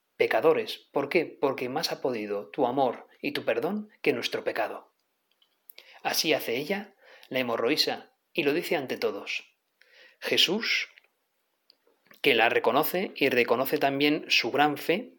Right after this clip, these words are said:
porque la ha tocado, termina por decirle: "Hija, tu fe te ha salvado,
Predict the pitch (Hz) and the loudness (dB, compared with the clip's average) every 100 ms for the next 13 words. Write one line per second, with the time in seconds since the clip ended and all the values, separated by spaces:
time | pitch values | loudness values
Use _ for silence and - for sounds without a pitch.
0 | _ - 117 113 123 113 - 123 120 127 | _ 0 0 2 0 0 -2 -2 2 2
1 | 147 123 139 160 214 - _ _ _ _ | 0 2 4 4 0 -10 _ _ _ _
2 | _ - 117 123 143 143 135 113 110 127 | _ 2 2 2 2 2 2 2 2 0
3 | 107 104 104 - _ _ - 151 - 107 | -4 -4 -6 -10 _ _ -4 -2 0 -2
4 | - _ _ _ - 131 170 185 156 139 | -4 _ _ _ -8 -2 -2 2 2 2
5 | 139 127 127 - - | 2 4 4 2 -8